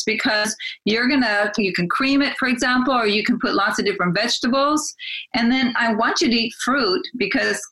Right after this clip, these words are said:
contrary to popular <laughs> belief, uh, fruit does not necessarily increase your insulin resistance, right? Because there's so many antioxidants in fruit.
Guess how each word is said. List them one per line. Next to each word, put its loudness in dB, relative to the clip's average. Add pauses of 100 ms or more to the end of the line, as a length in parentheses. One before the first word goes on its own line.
contrary 0
to -2
popular 0
<laughs> 0
belief, 2 (480)
uh, 0 (120)
fruit 0
does -2
not 2
necessarily -2
increase -2 (200)
your 2
insulin 0
resistance, -4
right? 0
Because 2
there's -2
so 0
many 2
antioxidants -2
in -2
fruit. 0